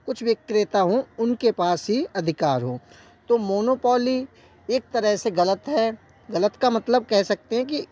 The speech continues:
एक ही व्यक्ति उसमें सर्वोच्च होता है, इसमें तब भी कुछ विक्रेता होते हैं। तो thanks for watching। अगर concept ठीक लगा हो तो वीडियो को like, share and subscribe करें।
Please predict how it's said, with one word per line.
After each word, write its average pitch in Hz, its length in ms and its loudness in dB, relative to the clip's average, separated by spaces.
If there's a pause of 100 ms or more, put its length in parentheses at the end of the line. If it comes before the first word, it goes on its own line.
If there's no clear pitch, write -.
एक 226 220 2
ही 311 100 0
व्यक्ति 247 480 -2
उसमें 226 420 -4
सर्वोच्च 185 520 -2
होता 151 240 -4
है, 143 100 -4 (400)
इसमें 269 300 2
तब 226 160 2
भी 240 300 0 (380)
कुछ 277 200 -2
विक्रेता 208 720 0 (260)
होते 175 260 -2
हैं। 135 180 -4
तो - 100 -14
thanks 208 360 0
for 220 160 6
watching। 202 420 0
अगर 196 160 2
concept 185 600 -4
ठीक 226 180 -6
लगा 214 200 4
हो 214 140 4
तो 208 260 -4 (400)
वीडियो 175 240 2
को 170 100 -6
like, 196 300 4
share 175 380 -2
and 170 260 -4
subscribe 165 580 0
करें। 190 280 -2